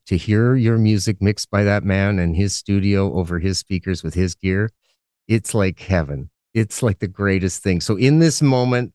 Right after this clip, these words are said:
of just beautiful music, I,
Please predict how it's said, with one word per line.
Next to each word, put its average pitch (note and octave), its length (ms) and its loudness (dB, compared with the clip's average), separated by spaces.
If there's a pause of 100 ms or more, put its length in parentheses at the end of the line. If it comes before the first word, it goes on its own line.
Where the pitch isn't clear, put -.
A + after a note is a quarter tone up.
of G2+ 300 -2 (440)
just A#2 380 -6 (1040)
beautiful C#3 680 -2
music, A2+ 600 -2
I, G2 280 2